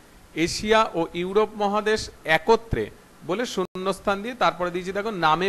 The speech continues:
পরিচিত, উত্তরটি হবে ইউরেশিয়া নামে পরিচিত, অর্থাৎ ইউরেশিয়া। দুই দশমিক ছয়ে দিয়েছি এশিয়া ও আফ্রিকাকে বিচ্ছিন্ন করেছে বলে শূন্যস্থান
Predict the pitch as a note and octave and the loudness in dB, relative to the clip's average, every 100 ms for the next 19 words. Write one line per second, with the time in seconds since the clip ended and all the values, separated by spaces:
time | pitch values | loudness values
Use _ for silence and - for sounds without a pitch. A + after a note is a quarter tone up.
0 | F#3 D3 B2 A#2 - - - - - - | -2 -4 -4 -10 -14 -18 -18 -20 -20 -10
1 | - D#3+ - A3 - G3 C3+ G#3+ - - | -2 -2 2 2 4 0 2 0 -4 -10
2 | F#3 G#3+ A3+ G3 E3 - D3+ C#3 B2+ A#2+ | -6 -4 -2 -2 -2 -2 -2 0 0 -2
3 | A#2+ A#3+ G#3+ A#2+ - A2+ G#2 - - - | -4 -4 -6 -8 -10 -12 -12 -14 -20 -8
4 | A#2 - A#3+ F3 C#3 A#2+ G#2 - G2+ - | -6 -4 -4 -4 -4 -6 -8 -12 -14 -16
5 | - - - A2 F3+ A3 A#3 - G#3 G3+ | -20 -20 -20 -4 -2 2 0 0 -4 -6
6 | - E3 C3 B2+ C3 - A3 F#4 - - | -6 -2 0 -2 -6 -6 -8 -8 -14 -10
7 | D#3 E3+ - G#3+ A3+ A#3+ F3 - C#3+ - | -2 -2 -2 2 2 4 -2 2 2 2
8 | - A3+ A3+ A3 G3+ D#3+ - - G#3+ G#3 | -2 -4 -4 -4 -4 -6 -8 -10 -10 -8
9 | G#3 G3+ D#3 A#2 - G#2 E3+ D#4+ - C#3 | -6 -2 -2 -2 -6 -10 -8 -8 -8 -8
10 | A2+ - G#2 | -8 -10 -12